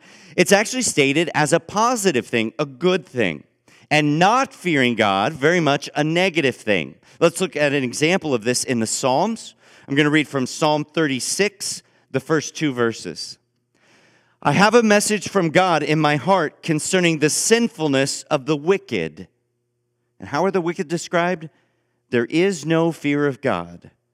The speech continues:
before their eyes. In their own eyes, they flatter themselves too much to detect or hate their sin." Those words written by David, a king, a poet, someone who wrote a lot about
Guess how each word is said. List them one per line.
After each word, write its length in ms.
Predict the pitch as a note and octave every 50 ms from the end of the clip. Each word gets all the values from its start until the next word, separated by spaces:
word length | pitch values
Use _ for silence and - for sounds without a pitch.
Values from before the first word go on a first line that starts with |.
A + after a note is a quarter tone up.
| _ _ _ _ _ _ _ -
before 340 | G#2 G#2+ - - G#2 G2
their 220 | F#2 G#2 F#2+ F2 E2+
eyes. 520 | D2+ D2+ - - - - - - - _ _ _ _ _ _ _ _ _
In 140 | - D#3+ D#3
their 200 | C#3+ E3 E3 F3+
own 200 | G3 A3+ B3 A#3+
eyes, 400 | G#3 D3+ C#3+ D3 D#3+ F#3 F3 -
they 120 | D#3 D3
flatter 460 | C#3 - - D#3 D#3+ E3+ F#3 F#3+ G3+ F#3+
themselves 560 | F#3+ G3 F#3+ - - E3+ D#3+ D#3+ D#3+ - -
too 160 | - - F3+
much 460 | E3 D#3 C3 A2 G#2 G#2+ - - - -
to 120 | - A2+
detect 720 | F#2+ - G2 F#2 - - C#3+ C#3+ C#3+ - _ _ - - _ _ _ _ _ _ _
or 200 | - B2 C3 C3+
hate 500 | - - - F#2 E2 C2+ - _ - - _ _ _
their 160 | - F2 F2 E2+
sin." 460 | - - - D#2 C2+ C2+ D#2 - - _ _ _ _ _ _ _ _ _ _ _ _ _ _ _ _ _ _ _
Those 240 | - B2 A#2 F#2 G2+
words 520 | G#2 A#2+ C3 C3+ C#3 C#3 C#3 B2 - -
written 200 | A2 C#3 A#2+ B2+
by 180 | B2 B2 A#2+ - _ _ _ _ _ _ -
David, 500 | G2+ C3+ D3 D#3 D#3 D3+ E3 D#3+ D#3+ C#3+
a 100 | C#3 G#2
king, 440 | - - - E3+ E3 D#3+ D#3+ D#3+ D3+
a 60 | B2
poet, 640 | - - D3+ D#3 D#3 D#3 D#3 D#3 D#3+ - _ -
someone 260 | - - D3 C#3+ C#3+ C#3
who 80 | C#3
wrote 220 | B2+ C3+ C#3 D3 -
a 80 | - A#2+
lot 360 | A2+ A#2+ C3 C#3+ D#3+ E3 -
about 300 | B2 A#2+ C3+ C3 B2+ -